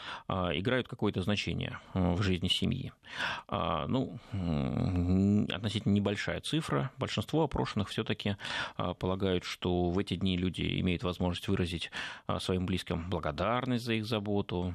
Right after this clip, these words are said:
что это прекрасный повод, э, для семьи провести время вместе, а этого времени всегда не хватает. А, и,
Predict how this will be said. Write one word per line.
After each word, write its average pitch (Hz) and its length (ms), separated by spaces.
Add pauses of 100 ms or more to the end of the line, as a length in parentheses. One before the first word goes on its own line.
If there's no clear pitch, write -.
(140)
что 90 320
это 104 140
прекрасный 95 460
повод, 92 440
э, 87 500
для 87 340
семьи 101 260
провести 90 540 (280)
время 95 380
вместе, 101 680
а 92 40
этого 90 180
времени 87 300
всегда 87 280
не 87 100
хватает. 90 500 (760)
А, 98 380
и, 104 560